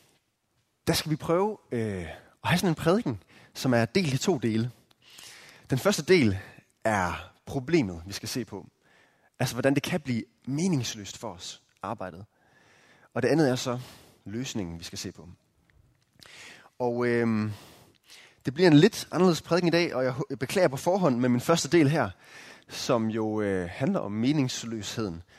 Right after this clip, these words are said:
og håbløsheden. Men jeg tror, det er vigtigt, at vi tør faktisk at tale om det her, og vi tør at sætte ord på det. Øh, for det fører os faktisk til Gud.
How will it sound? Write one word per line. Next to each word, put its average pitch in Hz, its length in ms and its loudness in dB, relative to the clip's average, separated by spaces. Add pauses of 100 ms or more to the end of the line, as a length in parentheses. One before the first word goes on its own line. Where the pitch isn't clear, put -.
(120)
og 104 60 -16
håbløsheden. 110 720 -6
Men 120 80 -8
jeg 113 120 -2
tror, 165 200 -4
det 123 80 -2
er 117 40 -16
vigtigt, 127 260 -2
at 101 60 -6
vi 107 40 -10
tør 131 300 -4
faktisk 123 440 -8
at 98 120 -10
tale 151 400 -2
om 110 100 -4
det 104 80 -6
her, 110 80 -4
og 104 140 -10
vi 110 40 -14
tør 135 180 -10
at 123 60 -10
sætte 117 200 -12
ord 127 160 -4
på 113 120 -12
det. 101 120 -12 (800)
Øh, 113 260 -4
for - 120 -12
det 131 100 -10
fører 143 240 -2
os 127 140 -4
faktisk - 480 -6
til - 160 -10
Gud. 87 180 -14